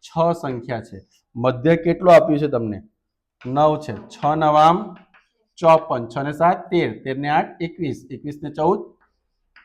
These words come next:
તો એક્સ પ્લસ વાય શું થશે મિત્રો? ચોપન માઇનસ પાંત્રીસ.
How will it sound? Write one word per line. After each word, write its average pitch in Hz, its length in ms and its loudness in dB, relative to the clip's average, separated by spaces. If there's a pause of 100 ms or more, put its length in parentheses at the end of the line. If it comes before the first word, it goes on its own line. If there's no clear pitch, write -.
(2250)
તો 110 80 -12
એક્સ 113 200 -12
પ્લસ 143 300 -6
વાય 147 180 0
શું 175 160 -6
થશે 170 220 -4
મિત્રો? 160 580 -2 (460)
ચોપન 139 440 -4
માઇનસ 151 800 -2 (380)
પાંત્રીસ. 156 540 -4